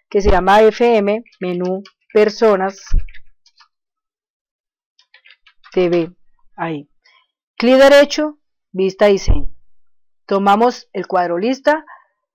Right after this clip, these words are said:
Vamos aquí al hacer clic, activamos. Entonces acá quitamos la pestañita. Y acá simplemente a la izquierda, este A C se borra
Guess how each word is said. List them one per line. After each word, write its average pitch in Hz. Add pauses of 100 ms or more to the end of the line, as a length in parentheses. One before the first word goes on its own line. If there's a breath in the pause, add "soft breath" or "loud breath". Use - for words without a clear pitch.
(520)
Vamos 196
aquí 208
al 190
hacer 208
clic, 269 (340)
activamos. 214 (480)
Entonces 202
acá 220 (800)
quitamos 180
la 190
pestañita. 190 (960)
Y 196
acá 190
simplemente 214 (580)
a 202
la 214
izquierda, 220 (180)
este 196
A 208
C 196 (220)
se -
borra 214